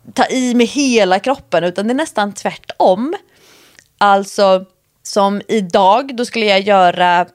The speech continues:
eh, flies. Flies för brösten. Alltså det här är så klassisk bodybuilding verkligen.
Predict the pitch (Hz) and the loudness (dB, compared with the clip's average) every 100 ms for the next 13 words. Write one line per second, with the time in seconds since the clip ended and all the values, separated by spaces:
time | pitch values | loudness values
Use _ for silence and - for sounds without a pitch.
0 | _ - 104 104 101 92 - - - - | _ -10 -6 -4 -2 -4 -8 -18 -12 -4
1 | 262 285 156 - - - - - _ _ | 0 2 0 -4 -14 -16 -16 -18 _ _
2 | _ - _ - - 277 302 285 285 - | _ -20 _ -14 -4 0 2 2 -2 -2
3 | 202 180 226 226 - - - 220 233 262 | -4 -2 -4 -4 -6 -10 -6 -6 -2 0
4 | 262 247 214 262 254 - 208 - 196 214 | 0 0 -6 -4 -6 -4 -12 -8 -2 -2
5 | 185 165 147 175 170 165 170 156 | -2 -6 -6 -4 -2 -4 -4 -4